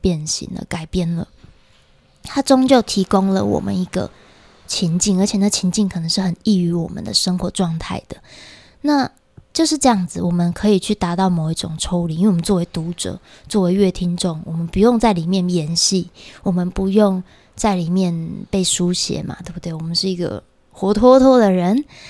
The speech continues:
所以我们其实可以达到某一种抽离，某一种距离，透过某种距离去观看、去感受。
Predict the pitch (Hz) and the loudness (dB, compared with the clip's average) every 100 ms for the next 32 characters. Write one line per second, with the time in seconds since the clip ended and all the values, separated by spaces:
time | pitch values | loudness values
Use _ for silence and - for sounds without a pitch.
0 | - - - 330 233 180 185 190 - 196 | -20 -12 0 2 4 0 -2 -4 -4 -4
1 | 170 175 185 170 165 180 156 - - 175 | -4 0 0 0 -2 -4 -4 -8 -6 -6
2 | 165 - - - 196 226 185 170 208 175 | -6 -10 -10 -2 0 2 0 -2 -2 -2
3 | 156 185 214 214 190 185 165 165 180 165 | -4 -4 0 2 2 0 -2 -2 -4 -4
4 | - 190 - - - - - 214 226 240 | -6 -6 -8 -20 -20 -12 -2 0 0 -4
5 | 247 202 202 208 - 185 156 160 - 180 | -2 -2 -2 -6 -6 -10 -8 -8 -6 -6